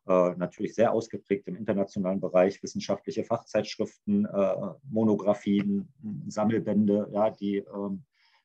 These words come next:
äh, explizit wissenschaftliches, äh, Wissen, wissenschaftliche Erkenntnis publizieren. Ja, und das ist, glaub ich, auch das, weswegen die Wissen-, äh,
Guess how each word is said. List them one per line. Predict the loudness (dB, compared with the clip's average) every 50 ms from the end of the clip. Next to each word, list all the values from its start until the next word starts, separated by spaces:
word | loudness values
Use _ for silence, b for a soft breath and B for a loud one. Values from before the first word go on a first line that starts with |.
| _ _ 2
äh, | 4 4 4 4
explizit | 2 2 0 0 0 0 0 2 2 2 0 2
wissenschaftliches, | 0 -2 -2 -2 0 0 0 0 -2 0 0 0 0 4 4 6 6 6 4 2 0 -8 -20 _
äh, | -4 0 0 2 2 0 -2 -4 -8 -14 _ _ _ _ _ -2
Wissen, | -2 0 4 2 2 2
wissenschaftliche | 2 0 -2 -2 -2 -2 -2 -2 -4 -4 -4
Erkenntnis | -6 -2 -2 -2 0 0 -2 -6
publizieren. | -4 -4 -2 0 0 -2 -2 0 4 6 8 8 8 6 4 B B B B B B B B B _ _
Ja, | 4 4 4
und | 4 2 2 2 2 2 2 0 _
das | 0 2 2 0
ist, | -4 0 4
glaub | 4 6 6
ich, | 4 2 2
auch | 0 -2 2
das, | 2 0 0 2 0
weswegen | 0 0 0 0 0 2 2 0
die | -2 -4 -10
Wissen-, | -10 -8 -8 -8 -8 -8 _
äh, | 0 0 2